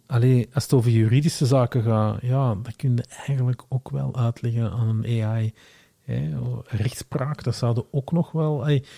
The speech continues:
er zijn heel veel dingen die je op een gegeven moment eigenlijk kunt gaan uitbesteden aan systemen die nadenken. En als we allemaal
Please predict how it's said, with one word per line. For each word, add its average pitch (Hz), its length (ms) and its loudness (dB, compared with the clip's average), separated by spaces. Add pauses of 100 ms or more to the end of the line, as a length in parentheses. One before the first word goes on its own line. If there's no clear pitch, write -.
(140)
er 123 100 -2
zijn 131 140 4
heel 180 220 4
veel 160 180 4
dingen 180 440 2
die 131 80 0
je 123 60 2
op 120 100 -2
een 117 80 0
gegeven 156 320 0
moment 180 440 -2
eigenlijk 165 440 -6
kunt 123 240 -2
gaan 110 220 -8
uitbesteden 151 800 -4 (500)
aan 113 340 -2 (100)
systemen 135 600 -2
die 110 120 0
nadenken. 107 840 -2
En 117 180 -2
als 110 160 -2
we - 80 -2
allemaal 139 380 2